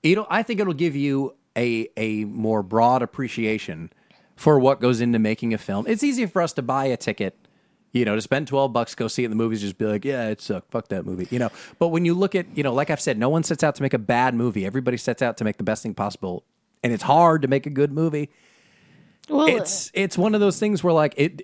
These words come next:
Speaker 1: it, despite everybody putting in their best efforts, and this movie looking really fucking cool, it
Speaker 2: Mm-hmm.
Speaker 1: didn't, it didn't happen. It didn't come together because of things outside of
Speaker 2: So
Speaker 1: the production's
Speaker 2: much people.
Speaker 1: control, uh,
Speaker 2: Well,
Speaker 1: overall.
Speaker 2: that's what I'm saying. Working,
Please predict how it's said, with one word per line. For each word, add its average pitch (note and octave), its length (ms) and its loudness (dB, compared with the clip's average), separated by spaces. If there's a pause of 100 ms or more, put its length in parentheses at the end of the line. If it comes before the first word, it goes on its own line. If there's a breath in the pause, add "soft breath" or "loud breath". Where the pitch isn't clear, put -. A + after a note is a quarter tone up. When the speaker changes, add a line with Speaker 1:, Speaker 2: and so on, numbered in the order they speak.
(120)
Speaker 1:
it, F3 140 0
despite G#3+ 320 4
everybody F#3 320 4
putting E3 180 2
in D3+ 80 0
their C3 80 2
best C#3+ 240 0
efforts, D3+ 220 -2
and A#2+ 160 0
this G3 120 0
movie G#3+ 220 4
looking A3+ 380 -6
really C#4 320 -6
fucking G#3+ 400 -6
cool, D4+ 560 -4
it E3 100 4
Speaker 2:
Mm-hmm. F#3 140 2
Speaker 1:
didn't, F#3+ 400 4 (400)
it B2+ 100 -2
didn't E3+ 160 4
happen. B3+ 340 0 (460 loud breath)
It B2 100 -2
didn't C#3+ 160 2
come D#3 140 4
together D3 300 6
because D#3 280 2
of D3+ 120 -2
things D#3 320 2
outside C#3+ 440 0
of C#3 200 -2 (160)
Speaker 2:
So E3 640 -2
Speaker 1:
the E3+ 80 6
production's D3+ 480 4
Speaker 2:
much - 40 -8
people. - 60 -12
Speaker 1:
control, E3 560 2 (240 loud breath)
uh, G2+ 120 -2
Speaker 2:
Well, A#3+ 120 6
Speaker 1:
overall. C#3+ 380 2 (120)
Speaker 2:
that's C4+ 200 0
what C#4+ 80 0
I'm B3+ 60 -2
saying. F3+ 360 -2
Working, F#3+ 580 -2